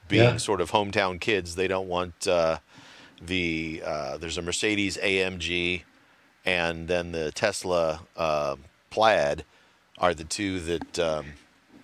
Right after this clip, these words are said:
Speaker 1: hold the records for the fastest, um, vehicles right
Speaker 2: Yeah.
Speaker 1: now, and, and I don't think
Speaker 2: But
Speaker 1: Porsche likes that too much.
Speaker 2: Well, y-, y-, I, I just saw another video that I was kinda shocked by, and that is, is that Germany,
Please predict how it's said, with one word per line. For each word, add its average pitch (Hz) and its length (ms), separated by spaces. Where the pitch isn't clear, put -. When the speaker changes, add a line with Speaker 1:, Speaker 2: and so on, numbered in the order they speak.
Speaker 1:
hold 98 260
the 92 80
records 90 400
for 80 240
the 76 180
fastest, 85 720
um, 73 380
vehicles 87 500
right 73 240
Speaker 2:
Yeah. 151 200
Speaker 1:
now, - 100
and, 71 120
and 76 200
I 78 60
don't 76 160
think 85 120
Speaker 2:
But - 140
Speaker 1:
Porsche 85 300
likes 76 240
that 69 220
too 76 140
much. 67 360
Speaker 2:
Well, 131 400
y-, 151 420
y-, - 100
I, 170 340
I 190 100
just - 200
saw 165 220
another 196 260
video 123 460
that 117 180
I 127 260
was 131 240
kinda 170 260
shocked 190 460
by, 101 280
and 127 160
that 170 200
is, 139 260
is 113 140
that 120 200
Germany, 135 600